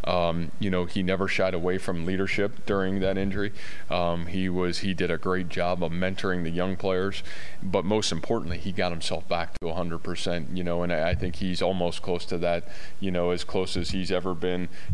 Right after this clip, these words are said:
you know, to where we saw in fall camp really on Saturday, which was awesome. And so, you know, I, I think that's big for our football team, you know, and, and, um,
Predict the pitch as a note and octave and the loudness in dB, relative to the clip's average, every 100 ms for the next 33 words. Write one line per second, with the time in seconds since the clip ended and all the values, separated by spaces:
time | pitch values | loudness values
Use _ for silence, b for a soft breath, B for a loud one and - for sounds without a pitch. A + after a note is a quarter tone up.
0 | - F#2+ F2+ F2+ F2+ - F2 F#2 F#2 F2+ | 0 2 2 0 0 0 0 2 2 0
1 | F#2 - F#2 F2+ - F#2 F2 - F#2 F#2 | 0 0 0 0 0 0 0 0 0 0
2 | F2 F2 F2 E2+ - F#2 F#2 D#2+ E2 E2 | 0 0 0 0 0 2 0 0 0 0
3 | F2+ F2+ F2 F2 F#2 D#2 E2 E2+ - F2+ | -2 0 0 0 0 -2 -2 0 0 0
4 | B B B - A2 G2 G2+ - G#2 - | B B B 0 2 4 2 2 0 0
5 | G#2 G2 G2 - G2+ F#2+ F#2+ F2+ A2 F2 | 0 0 0 0 0 0 0 2 0 2
6 | G2+ G2+ G#2+ G#2+ G#2 G2+ G2 G2 G2+ F#2 | 0 0 0 0 0 0 2 2 2 0
7 | D#2+ - G2 F2+ F2+ F#2+ F2+ | 0 0 2 2 2 2 2